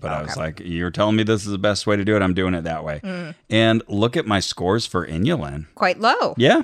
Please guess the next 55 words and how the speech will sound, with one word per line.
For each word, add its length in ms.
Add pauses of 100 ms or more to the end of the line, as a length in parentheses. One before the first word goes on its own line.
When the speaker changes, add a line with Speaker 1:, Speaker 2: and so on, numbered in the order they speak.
(140)
Speaker 1:
that 100
was 100
Speaker 2:
Yeah, 80
Speaker 1:
my 140
Speaker 2:
that 80
Speaker 1:
lowest 320
Speaker 2:
one's 100
Speaker 1:
one. 160
Speaker 2:
fine. 220
Okay. 340
Speaker 1:
Result 400
four 240
point 240
eight. 140
Yeah, 140
my 160
highest 480
reading 340
was 200
just 360
over 240
six, 500
or 300
I 80
guess 360
about 160
seven. 380
Speaker 2:
And 120
with 100
sorbitol. 240 (560)
Speaker 1:
So 460
they 280
show 200
you 160
then 240
a 100
chart 480
that 180
fills 320
out 220
as 320
you 100
try 240
each 240
one. 280 (120)
Sorbitol 640
was 300
my 180
biggest 800
one, 480
though 140
I 100
would 160
say 160
visually, 960